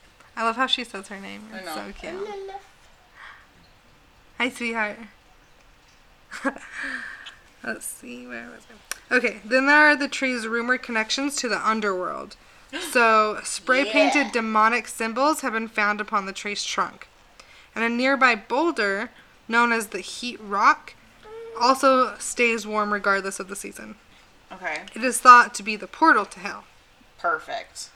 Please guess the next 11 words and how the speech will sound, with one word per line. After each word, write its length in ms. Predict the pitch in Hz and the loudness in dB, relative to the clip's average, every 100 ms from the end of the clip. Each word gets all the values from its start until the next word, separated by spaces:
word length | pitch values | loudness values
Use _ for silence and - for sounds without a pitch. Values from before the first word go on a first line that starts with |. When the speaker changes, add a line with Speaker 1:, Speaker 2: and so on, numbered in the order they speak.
| _ - _ _ _ | _ -20 _ _ _
Speaker 1:
Such 420 | - - 277 294 - | -8 4 4 4 2
legends 520 | 247 233 254 262 247 | 2 2 -2 -4 -2
have 200 | 233 214 | -2 0
caused 340 | - 226 233 | 2 2 2
people 220 | - 233 240 | -4 -2 -2
to 160 | 240 | -2
avoid 320 | 214 208 311 294 | -4 2 2 2
the 80 | 220 | 0
Devil's 340 | 226 226 226 | -2 -2 -4
Tree 160 | - 226 | -6 -6
completely, 800 | 226 208 - 320 302 214 208 | -8 -10 -2 -2 -2 -6 -8